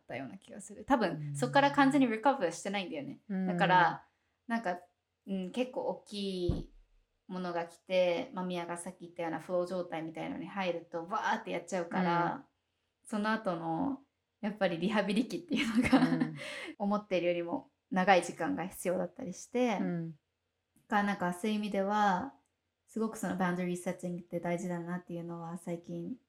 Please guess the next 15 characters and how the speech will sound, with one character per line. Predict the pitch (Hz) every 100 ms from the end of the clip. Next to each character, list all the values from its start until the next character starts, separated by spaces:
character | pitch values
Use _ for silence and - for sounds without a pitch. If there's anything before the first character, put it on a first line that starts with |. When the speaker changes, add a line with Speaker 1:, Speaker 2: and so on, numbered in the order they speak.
| _
Speaker 1:
痛 | - 190
感 | - 170 180
し | -
て | -
る | 160 180
か | -
な。 | 170 180 180 190
Speaker 2:
う |
ん。 | 170 170 165 160 156 156 - _ - _ _
そ | - - 196 180
う |
ね。 | 165 160 160 160 165 _
あ | - 190 180
の、 | 165 160 156 156 180 _ _ _ _ _ _
一 | 269 269